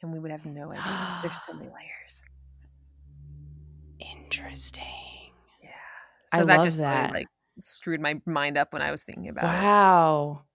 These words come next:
Speaker 2: That's quite, that is quite a mind, a mind fuckery thinking. I need a, um, give me the, like, security camera footage from the boat docks or something. Like, I need
Speaker 1: Mm-hmm.
Speaker 2: that movie.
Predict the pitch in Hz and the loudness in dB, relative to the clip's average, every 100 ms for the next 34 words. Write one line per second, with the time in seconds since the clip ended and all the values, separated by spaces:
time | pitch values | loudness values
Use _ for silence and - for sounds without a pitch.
0 | _ _ _ 190 262 - - 196 208 202 | _ _ _ 2 2 0 4 8 10 8
1 | 202 180 185 226 208 - 180 170 156 151 | 4 2 4 4 2 0 2 4 2 0
2 | 156 156 147 - 156 151 151 151 151 - | 0 0 -2 -6 -4 -2 -2 -2 -4 -2
3 | 160 - 156 147 147 139 - - - _ | -2 -2 -2 0 0 -2 -4 -10 -20 _
4 | _ _ _ _ _ - - 185 202 151 | _ _ _ _ _ -20 -4 -2 0 -2
5 | - - - - - - 190 208 233 226 | -4 -8 -14 -20 0 6 8 8 8 8
6 | 202 180 156 151 143 147 143 _ _ - | 8 6 4 4 0 -4 -8 _ _ -20
7 | - - - - 208 220 226 190 170 156 | -20 -20 -18 6 6 8 4 6 8 8
8 | 151 139 139 - - 175 170 160 156 139 | 6 4 2 0 0 0 0 0 0 0
9 | 135 - 135 127 - 143 135 127 139 131 | -2 -2 -2 -2 -2 -2 -4 0 0 2
10 | - 113 107 - - - - - 50 50 | 0 -2 -2 -6 -4 -4 -4 -8 -8 -8
11 | 151 _ _ _ - 147 151 156 147 143 | -12 _ _ _ -12 -4 0 2 2 0
12 | 131 - 120 110 - 73 156 | 0 0 -2 -4 -8 -10 -10